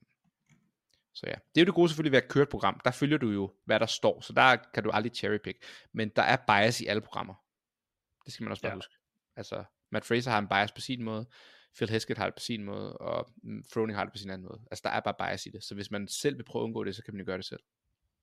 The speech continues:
Speaker 1: Hmm. Har du mere?
Speaker 2: Nej. <laughs>
Speaker 1: Jeg tror
Speaker 2: Nej.
Speaker 1: også, jeg vil være der.
Speaker 2: Det er fordi, jeg sidder stadig og leder efter fucking rotider, mens vi snakker.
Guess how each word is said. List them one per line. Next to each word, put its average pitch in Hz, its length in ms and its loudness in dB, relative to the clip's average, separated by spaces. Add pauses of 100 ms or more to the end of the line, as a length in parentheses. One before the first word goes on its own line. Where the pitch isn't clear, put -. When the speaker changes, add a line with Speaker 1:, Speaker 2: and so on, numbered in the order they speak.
(1400)
Speaker 1:
Hmm. 113 140 -18 (1900)
Har 135 80 -4
du 117 60 0
mere? 123 220 -4 (880)
Speaker 2:
Nej. 127 400 0 (540)
<laughs> - 0 -
Speaker 1:
Jeg - 80 4 (400)
tror 175 160 -4
Speaker 2:
Nej. 151 220 6
Speaker 1:
også, - 140 0
jeg - 60 0
vil - 60 0 (100)
være - 120 0
der. - 60 2 (1200)
Speaker 2:
Det 127 60 -6
er 120 40 -4
fordi, 120 140 0
jeg 120 120 8
sidder 143 180 8
stadig 135 240 10
og 123 60 8
leder 120 180 8
efter - 160 0
fucking 120 280 2
rotider, 120 500 6
mens 110 220 -2
vi 110 40 -8
snakker. 117 360 0